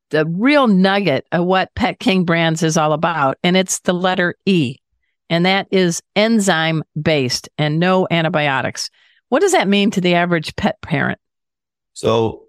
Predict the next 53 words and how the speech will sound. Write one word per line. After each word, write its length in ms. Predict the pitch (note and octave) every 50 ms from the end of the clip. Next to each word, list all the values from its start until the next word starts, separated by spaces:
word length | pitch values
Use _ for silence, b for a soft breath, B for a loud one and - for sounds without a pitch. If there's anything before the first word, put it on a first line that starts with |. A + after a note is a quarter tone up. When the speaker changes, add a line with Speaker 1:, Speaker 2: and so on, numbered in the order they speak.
| _ -
Speaker 2:
most 320 | A2+ B2+ C#3+ D#3 D3+ -
of 80 | D#3+ D3
the 60 | -
time, 500 | A#2+ G#2 G#2 G#2 G2+ G2+ G2+ G2+ G2+ - _ _ _
people, 640 | - - C3 C3 B2+ B2+ B2+ A#2+ A#2+ B2+ B2+ - _ -
and 100 | B2 A2+
of 80 | A2+ G#2+
course, 340 | - E3 C3+ B2+ B2+ - - _ -
we 100 | - A2+ G#2+
love 220 | G2 F#2 E2+ D#2
vets 280 | - - - - - -
'cause 120 | - - G2
we 80 | G#2+
started 240 | G#2 - G2+ F2+ F2
with 100 | F2 E2 -
the 60 | -
vets. 300 | - - - - - - _ _ _ _ _ _ _ _ _ _ _ - -
Most 360 | G#2 A#2 D3 D3+ - - - -
pet 140 | B2 A#2
owners 380 | - G2 G2 G2 G2 F#2+ F#2+ - _ _ _ _ _ _ _ -
only 240 | G2 G#2 A2+ A#2
think 400 | A2 - - F#2+ F2+ F2 E2+ -
that 340 | - F#2 F2 E2 D2 - - -
most 300 | F#2+ F#2+ G#2 A#2+ A#2+ -
of 60 | G#2
their 100 | A2 G2
problems 540 | - - G2+ F#2+ F#2 F2+ F2+ F2+ F2+ - -
they 140 | F2+ F2
have 180 | F2 F#2+ F2+ E2+
with 140 | F2+ D#2+ D2+
their 260 | - E2+ D#2+ D2+ C2+ - _ -
animals, 480 | - G#2 A#2 A#2+ G2+ F2 F2 F2 - - _ _ _ _ _ _
they 140 | - F2+ F#2
need 180 | F#2 F#2+ G2+ G2
to 60 | F#2+
go 140 | F#2+ G2 F#2+
to 100 | F#2+ F#2
a 80 | F2+ D#2+
vet. 280 | E2+ D#2+ - - - _ _ -
And 120 | - - G2+
of 80 | G2
course, 240 | - - C3+ C3+ -
the 80 | - G2
vets 240 | G2+ G#2 G#2 - -
work, 300 | F2 D#2+ E2 F2+ - _ _
but 100 | - -
sometimes 480 | - A2+ G#2+ G#2+ A2+ G2+ G2+ G2 G2 -
it's 100 | G2 F2+
a 40 | F#2+
little 120 | F#2 F#2
more 120 | F#2+ F2+
costly 360 | F2 - F#2+ F2+ E2+ - - F#2
bill. 360 | F2 E2+ D2+ F2 C#3+ -